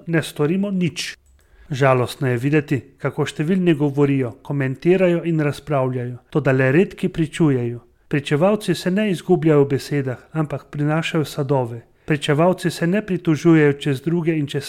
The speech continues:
svet, ampak začnejo pri sebi. Spominjajo nas, da Boga ni treba dokazovati, temveč ga pokazati z lastnim pričevanjem, niti oznanjati slogani, temveč pričevati z zgledom. To pomeni, da življenjem vstopimo v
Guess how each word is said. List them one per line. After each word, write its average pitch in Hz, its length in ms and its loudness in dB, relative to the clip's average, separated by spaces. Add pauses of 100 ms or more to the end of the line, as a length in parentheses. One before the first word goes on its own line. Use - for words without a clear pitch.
svet, 135 340 -6
ampak 139 300 -2
začnejo 156 480 0
pri 156 100 0
sebi. 117 460 -2 (160)
Spominjajo 147 680 4
nas, 170 460 2
da 151 160 -2
Boga 147 300 2
ni 196 140 2
treba 170 320 2
dokazovati, 135 920 -2
temveč 143 300 0
ga 131 140 -2
pokazati 151 680 -2
z 143 140 -4
lastnim 160 400 0
pričevanjem, 135 680 -4 (160)
niti 214 240 2
oznanjati 165 640 4
slogani, 131 640 0
temveč 147 340 -2
pričevati 147 600 0
z 151 120 -6
zgledom. 123 380 0 (260)
To 151 160 -4
pomeni, 170 460 2 (220)
da 147 160 2
življenjem 165 600 2
vstopimo 175 680 -2
v 185 100 -4